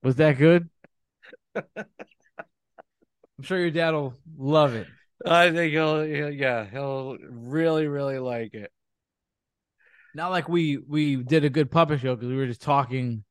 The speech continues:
Speaker 1: no matter who was talking.
Speaker 2: That's right. Yeah.
Speaker 1: It didn't really, didn't really match the, the lip movements at all.
Speaker 2: Well, yeah.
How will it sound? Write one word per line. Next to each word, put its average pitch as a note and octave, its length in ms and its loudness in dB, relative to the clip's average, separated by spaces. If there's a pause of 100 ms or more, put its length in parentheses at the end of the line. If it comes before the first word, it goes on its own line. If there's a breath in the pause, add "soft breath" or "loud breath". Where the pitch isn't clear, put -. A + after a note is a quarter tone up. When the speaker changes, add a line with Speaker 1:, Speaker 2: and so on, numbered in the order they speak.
(600)
Speaker 1:
no C3+ 120 0
matter C#3 200 0
who D3+ 140 2
was D#3+ 200 4
talking. F#2 600 -6
Speaker 2:
That's C#3+ 300 -4
right. B2+ 360 -6 (180)
Yeah. C3+ 380 -4
Speaker 1:
It C#3 220 -6
didn't D3 200 -4
really, C#3+ 320 -2
didn't D#3+ 220 -6
really D#3 180 -2
match C#3+ 400 -4
the, C3+ 240 -8
the C3+ 100 -8
lip C#3 280 -2
movements A2 480 -8
at A#2+ 100 -4
all. F#2+ 380 -4 (380)
Speaker 2:
Well, C3 540 -2
yeah. G#2+ 300 -10